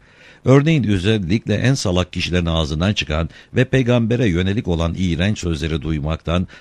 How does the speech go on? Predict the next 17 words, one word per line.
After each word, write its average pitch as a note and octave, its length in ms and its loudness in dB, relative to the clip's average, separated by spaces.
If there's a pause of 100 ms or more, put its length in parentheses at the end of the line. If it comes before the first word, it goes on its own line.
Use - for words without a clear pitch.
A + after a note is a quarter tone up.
(120)
arınma B2 400 2
olanağından G2+ 580 0
mahrum F2 420 0
kalmaktan A2+ 600 0 (220)
ve A2+ 160 2
domuzlar A#2 460 2
ile F2 260 -2
birçok A#2 380 -2
gayrimeşru F2+ 680 0
şeyin F2 260 -2
arasında E2 440 -2
yaşamaktan E2+ 640 -2
korunacaktır. D2+ 960 -4 (720)
Onların F2+ 440 0
ülkesine F2+ 560 -2
girmekten E2+ 560 -2
kaçınınız. E2+ 680 -2